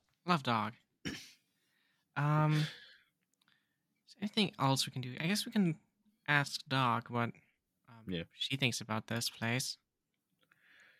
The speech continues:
Speaker 1: Dog glances around contemptively, as though to say, "Hmm, with us wanting to get into City Council member Lavender's house, but with the door being locked, we should probably speak with him at the City Hall and learn what we can."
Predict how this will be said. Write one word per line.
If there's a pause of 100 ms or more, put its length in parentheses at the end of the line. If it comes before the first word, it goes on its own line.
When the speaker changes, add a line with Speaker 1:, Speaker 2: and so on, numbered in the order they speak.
(460)
Speaker 1:
Dog
glances
around
contemptively, (300)
as
though
to
say, (260)
"Hmm, (800)
with
us
wanting
to
get
into
City
Council
member
Lavender's
house, (400)
but
with
the
door
being
locked,
we
should
probably
speak
with
him
at
the
City
Hall
and
learn
what
we
can."